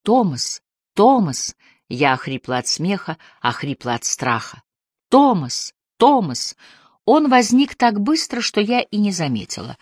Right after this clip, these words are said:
Скользнул из-за кустов, одной рукой сжав мне запястье, другой зажимая рот. В какой-то момент я даже его не узнала.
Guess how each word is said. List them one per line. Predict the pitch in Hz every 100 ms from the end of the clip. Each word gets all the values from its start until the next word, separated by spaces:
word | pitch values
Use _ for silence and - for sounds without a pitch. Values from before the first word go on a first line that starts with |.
| _ _ -
Скользнул | - - 233 220 214 302 359
из-за | - 185 160 175
кустов, | - 180 - - 277 - _ _ _ _ _ _ _
одной | 190 185 214
рукой | 208 208 202 196
сжав | 190 185
мне | 180 170
запястье, | 180 175 175 - 165
другой | 160 165 165
зажимая | 156 156 160 156 151
рот. | 151 143 - _ _ _ _ _ _ _ _ _ _ _ _
В | -
какой-то | 147 143 135
момент | 143 139 135 143
я |
даже | 135 131 135
его | 131
не | 135
узнала. | 139 117 127 107 101